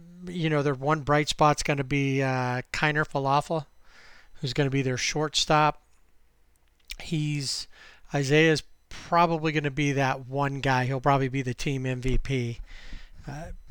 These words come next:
provided he stays healthy. And I, I guess that's, you know, the thing for every team. Can they stay healthy? But they're gonna be down at the bottom. The Mariners are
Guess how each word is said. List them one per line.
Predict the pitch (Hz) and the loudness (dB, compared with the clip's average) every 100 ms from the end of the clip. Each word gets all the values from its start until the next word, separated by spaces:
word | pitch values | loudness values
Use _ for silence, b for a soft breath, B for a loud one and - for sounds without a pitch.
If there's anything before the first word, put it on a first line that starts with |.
| - - - - | -16 -16 -18 -6
provided | 156 139 135 131 | -2 0 0 -2
he | 127 | -6
stays | - 139 131 - | -4 -4 -2 -2
healthy. | 143 - 127 156 | -2 -2 -6 -6
And | 160 143 | -2 2
I, | 165 165 | 2 2
I | 170 | 2
guess | 190 | 2
that's, | - 170 - - - | 4 2 0 -6 -2
you | 160 | 0
know, | 139 | 0
the | 131 | 0
thing | - 165 147 | 0 0 0
for | - 143 135 | -4 -4 0
every | 147 135 | 0 -2
team. | 120 131 117 110 _ _ | -4 -6 -8 -12 _ _
Can | - 143 | -2 0
they | 131 | 0
stay | 123 - 123 | -4 -2 -2
healthy? | 123 120 - 120 B B B B B B B - | -2 -4 -8 -12 B B B B B B B 4
But | 160 - | 4 6
they're | 190 | 6
gonna | 202 185 | 8 6
be | 185 | 6
down | 175 165 | 6 6
at | 156 - | 6 0
the | 139 | 4
bottom. | 143 135 127 | 4 4 2
The | 143 | 0
Mariners | 143 165 247 269 196 151 143 139 135 - - - - _ - - - _ _ b b b b b b _ _ _ | 2 4 6 6 4 2 0 -2 -2 -2 -6 -14 -20 _ -20 -20 -20 _ _ b b b b b b _ _ _
are | 160 147 139 139 | 2 4 4 2